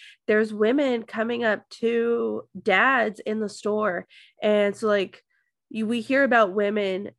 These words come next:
trying to take babies away from other women and stuff. Like, so if, like, if I ever, if I'm shopping by myself with Jenny, or even if Jake's by me, uh, with me, I don't, if I have to turn to grab something,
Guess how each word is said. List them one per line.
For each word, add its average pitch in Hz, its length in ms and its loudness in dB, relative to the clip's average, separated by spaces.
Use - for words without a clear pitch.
trying 196 500 0
to 202 220 -8
take 190 380 -2
babies 190 400 0
away 185 200 -2
from 190 160 -4
other 175 180 0
women 214 540 -4
and 226 140 0
stuff. 240 160 2
Like, 208 240 2
so 226 180 2
if, 214 80 0
like, 214 140 0
if 208 60 0
I 208 200 4
ever, 233 240 -4
if 220 140 -6
I'm 226 120 -2
shopping 196 460 -6
by 190 100 -2
myself 180 520 -6
with 185 120 -4
Jenny, 196 280 -4
or 214 80 2
even 269 220 2
if 359 140 0
Jake's 247 300 -6
by 190 200 2
me, 208 260 -6
uh, 202 220 2
with 214 200 -2
me, 214 220 -6
I 208 120 4
don't, 254 320 2
if 220 140 -2
I 214 120 4
have 233 160 2
to 254 100 0
turn 214 340 -2
to 208 80 -2
grab 131 280 -8
something, 233 400 -2